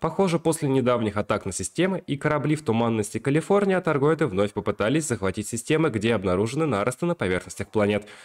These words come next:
Советник Льюис Лейчерч, представляющий Aliens, э, экспедиционари Пакт в хип два, а нет,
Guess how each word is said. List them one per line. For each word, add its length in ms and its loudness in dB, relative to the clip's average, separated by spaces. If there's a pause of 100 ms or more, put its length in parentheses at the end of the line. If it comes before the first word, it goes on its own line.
(100)
Советник 540 0
Льюис 460 0
Лейчерч, 800 0 (320)
представляющий 720 0
Aliens, 680 0
э, 220 0
экспедиционари 960 -2
Пакт 420 -4
в 120 0
хип 280 -4
два, 400 0 (180)
а 120 -6
нет, 160 -12